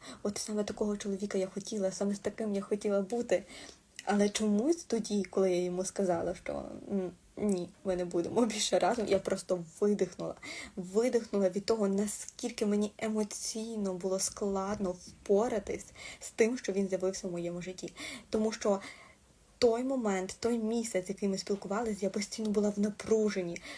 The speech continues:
в такому сильному напруженні. Я не, я не розуміла, що це дійсно відбувається зі мною, я не могла нарадіти за своєму щастю. Тобто, що це було? Мій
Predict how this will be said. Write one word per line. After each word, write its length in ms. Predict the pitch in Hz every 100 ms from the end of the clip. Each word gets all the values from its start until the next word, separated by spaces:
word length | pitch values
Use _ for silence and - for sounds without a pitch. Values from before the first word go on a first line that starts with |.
| -
в 60 | -
такому 500 | 202 - 202 226 294
сильному 380 | 285 254 226
напруженні. 680 | 208 202 - 202 185 180 170 262 - -
Я 100 | 202
не, 180 | 202 - - -
я 180 | 196
не 100 | 190
розуміла, 520 | 196 196 196 208 214 202
що 160 | 208 - _
це 240 | - 196 180
дійсно 340 | - - 202
відбувається 520 | 196 180 294 196 202
зі 120 | 180
мною, 260 | 185 214 208
я 180 | 202 190
не 80 | 202
могла 340 | 208 214 220 330 359 -
нарадіти 600 | 214 220 220 202 254 254
за 180 | 226 247
своєму 420 | - 247 208 208
щастю. 580 | 202 - 208 302 - 185 - - -
Тобто, 380 | 220 208 - - - - -
що 220 | - -
це 140 | 247 220
було? 360 | 190 175 175 - - - - - -
Мій 340 | 233 233 190